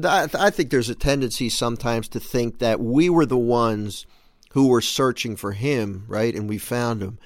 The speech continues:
But in, in reality, he's always looking for us. We are that, uh, at least I was, that lost sheep that he was constantly pursuing. He was, he was always looking for me.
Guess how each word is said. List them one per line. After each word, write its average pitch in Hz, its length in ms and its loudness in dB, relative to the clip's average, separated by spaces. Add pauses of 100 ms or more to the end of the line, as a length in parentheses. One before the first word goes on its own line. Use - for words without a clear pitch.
(480)
But 175 140 6
in, 196 240 8
in 190 120 0
reality, 147 880 4 (640)
he's 214 500 0 (120)
always 139 540 4
looking 110 420 -2
for - 260 -2
us. 110 320 0
We 160 220 4
are 185 160 6
that, 127 440 2 (840)
uh, 92 240 0
at - 80 -4
least 127 220 2
I 139 220 6
was, 110 340 4
that 110 260 2
lost 120 380 4
sheep 165 540 -4 (480)
that 135 100 0
he 196 140 0
was 151 160 2
constantly 185 720 -2
pursuing. 120 640 0
He 127 40 -2
was, 180 220 0
he 202 140 -2
was 226 120 2
always 226 380 2
looking 123 420 0
for 95 320 -4
me. 110 260 -2